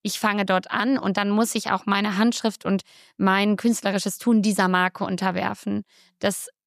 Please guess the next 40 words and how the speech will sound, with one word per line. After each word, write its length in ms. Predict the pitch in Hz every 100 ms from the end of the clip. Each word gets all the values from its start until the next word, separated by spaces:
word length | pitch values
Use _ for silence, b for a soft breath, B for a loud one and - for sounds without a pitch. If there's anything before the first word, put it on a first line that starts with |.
| _ _ _
hat 260 | 208 214 -
auch 140 | 185
etwas, 360 | - 208 202 -
finde 220 | 226 220
ich, 220 | 202 220
mit 220 | 226 190 -
Demut 420 | 214 247 285 -
zu 160 | -
tun, 420 | - - 285 294 285 b b b b _ _ _ -
was 240 | 208 208 269 269 -
irgendwie 360 | 240 220 214 214
so 120 | 190
ein 100 | 202
bisschen 260 | 214 - 208
so 60 | 185
ein 80 |
alter 320 | - 185 196 240
Begriff 340 | 226 240 240
ist 160 | - 196
und 140 | 185
was, 120 | 196
glaube 200 | 202 190
ich, 140 | 190 -
auch 80 | 185
vielleicht 260 | 214 202
so 80 | -
ein 40 | 190
bisschen 220 | 208 208
aus 140 | 196
der 120 | - 196
Mode, 420 | 196 233 285 269 B B B -
ähm, 320 | 247 254 254
ist. 260 | - 247 180
Aber 180 | 196
für 120 | 196 220
mich 200 | 220 220
ist 180 | 214 214
das 120 | 208
eigentlich 360 | - 202 208
etwas, 440 | 214 190 202 -